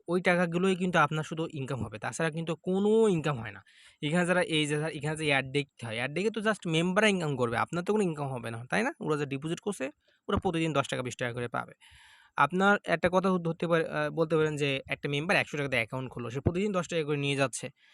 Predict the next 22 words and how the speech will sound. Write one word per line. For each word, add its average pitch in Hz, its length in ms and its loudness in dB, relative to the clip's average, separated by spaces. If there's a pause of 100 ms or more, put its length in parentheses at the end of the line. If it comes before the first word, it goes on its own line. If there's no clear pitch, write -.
(300)
তাহলে 185 340 2
তো 190 100 -6
কয়দিন 175 360 4
পর 185 80 -2
সে 180 60 -4
তো 160 100 -4
একশো 147 240 -2
টাকা 180 200 -2
তুলে 160 220 2
ফেলবে, 113 300 0 (160)
হ্যাঁ, 185 200 0
রাইট, 175 220 0 (100)
তুলেই 190 260 2
তো 165 120 0
ফেলবে। 120 320 -8 (400)
কিন্তু 160 300 -2
আপনি 151 260 6
যখন 165 200 2
ওনাকে 165 420 0
প্রথমবার 180 640 2
উইথড্র 165 380 0
দিবেন, 165 280 2